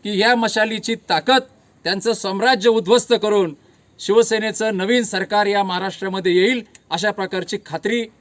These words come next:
आम्हाला सगळ्यांना वाटते. म्हणून आम्ही सगळ्यांनी शिवजन्मभूमीच्या पवित्र भूमीतून ही मशाल घेऊन आम्ही निघालेलो आहोत. ज्यावेळी आदरणीय पक्षप्रमुख उद्धवजी ठाकरे साहेब शिवनेरीवर आले आणि शिवरेची, शिवनेरीची माती कपाळाला लावली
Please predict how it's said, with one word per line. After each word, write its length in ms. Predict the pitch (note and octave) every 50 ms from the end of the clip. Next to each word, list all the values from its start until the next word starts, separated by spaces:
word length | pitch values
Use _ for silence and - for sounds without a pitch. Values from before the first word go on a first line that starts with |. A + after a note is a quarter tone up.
| _ _ -
आम्हाला 280 | D3+ E3 F#3 F#3+ F#3+
सगळ्यांना 420 | F#3+ F3+ F3 F3 F#3 F#3 F#3 F#3 F#3
वाटते. 480 | F3 E3+ E3+ E3 - - A3+ A#3 A#3 A#3 - _ _ _ _ -
म्हणून 200 | D3 F#3+ A3+ G#3+
आम्ही 200 | F#3+ F#3+ G3 G3
सगळ्यांनी 520 | F#3 G3 F3 F#3 G#3+ B3 A#3 A3 G3+ E3 C#3+ - _ _ _ _ _
शिवजन्मभूमीच्या 1040 | - - F#3+ G3+ A3 G3+ F#3 G3+ G3 G3+ G3+ F3+ F3+ F3 F#3 F#3+ F#3 - G3+ G3 F#3+
पवित्र 440 | F3+ - - F3+ A3 A#3 A3+ A3+ G3+
भूमीतून 580 | F3 F3 F3 F#3 F3+ F3+ G3 F#3+ F#3 F3 D3+ C#3 _ _ _ _ _ -
ही 60 | B3
मशाल 340 | A3+ G#3 F#3 - G#3 G3 F#3
घेऊन 200 | E3+ F#3 F#3 F#3
आम्ही 200 | F#3 F3+ F#3 F3+
निघालेलो 440 | F3+ E3+ E3 F3+ F3 F3+ E3+ F3
आहोत. 260 | F3 E3 D#3+ G3+ A3+ - - _ _ _ - - - _ _ _
ज्यावेळी 520 | - D3+ F#3 G3+ G3+ G3+ G3+ G#3+ G#3+ G#3 F#3+ - - _ _ _ _ _ _ _
आदरणीय 380 | - D3+ E3 G#3 G3+ G3+ G#3 G3+
पक्षप्रमुख 580 | G3+ - F#3+ - - G#3+ G#3 - G3+ G3+ G#3 G3
उद्धवजी 380 | F#3 F#3+ E3+ G3 G3 F#3+ G#3
ठाकरे 320 | G3+ - D3+ D#3 - A3 G#3+
साहेब 260 | G#3 G3+ G3 G#3 G3
शिवनेरीवर 480 | E3 - F#3 F#3 G3 G3+ G3 G#3 G#3 G3+
आले 300 | E3+ F3 F#3+ G#3+ A3 A3+ G#3+ - _ _ _ _ _ -
आणि 160 | - E3+ F#3+
शिवरेची, 500 | F3+ - F#3+ F#3 G3+ G#3 F3 G3 G#3 F#3+
शिवनेरीची 480 | - F#3+ F#3+ G3+ G3+ G3 G3+ G3 - G#3+
माती 300 | F#3 F3+ F3 - A3 G3+
कपाळाला 420 | - - E3+ F#3 G#3 A#3+ A#3+ A3+
लावली 360 | A3 G#3+ G3+ G3 F3+ F3 D#3